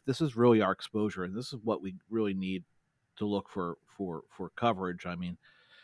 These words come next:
y-, y-, what, what's been the biggest thing in your mind that's really,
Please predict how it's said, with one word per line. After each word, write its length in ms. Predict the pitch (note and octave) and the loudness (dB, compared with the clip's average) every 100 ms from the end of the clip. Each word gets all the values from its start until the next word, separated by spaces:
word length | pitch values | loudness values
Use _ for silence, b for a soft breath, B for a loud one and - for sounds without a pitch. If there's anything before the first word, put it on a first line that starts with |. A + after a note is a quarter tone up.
| b b b | b b b
y-, 160 | E2+ D#2 | -6 -4
y-, 320 | C2+ D#2 E2+ | -6 -8 -12
what, 320 | A#2 B2+ D3+ | 0 2 4
what's 180 | E3 G#3 | 2 -2
been 200 | - B3 | -2 0
the 80 | E3 | 0
biggest 480 | - A2+ A2 G2 - | 2 2 2 -2 -4
thing 360 | G2+ F2+ D#2+ D#2+ _ _ | -4 -4 -4 -10 _ _
in 160 | D2 G2 | -6 -2
your 200 | G2 G2+ | 0 0
mind 380 | F#2 F2 E2 D#2 | 0 -2 -4 -8
that's 200 | F2 - | -10 -4
really, 260 | A2 F#2+ | -2 0